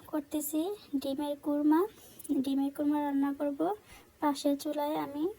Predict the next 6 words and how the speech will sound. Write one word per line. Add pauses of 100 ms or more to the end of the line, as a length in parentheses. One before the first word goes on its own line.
(380)
রান্না
করতেছি
গরুর
মাংস। (960)
এখানে (280)
তো